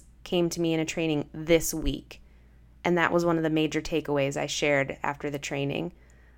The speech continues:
was that I want to be more conscious of calling people in versus calling people out.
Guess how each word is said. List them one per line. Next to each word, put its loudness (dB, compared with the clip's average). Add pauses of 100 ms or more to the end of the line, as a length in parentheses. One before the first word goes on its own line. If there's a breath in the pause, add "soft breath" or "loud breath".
(140 soft breath)
was -2
that 0
I 4
want 2
to 0
be -2
more -2
conscious -8
of -8
calling -4
people -2
in -2
versus -6
calling -6
people -6
out. -4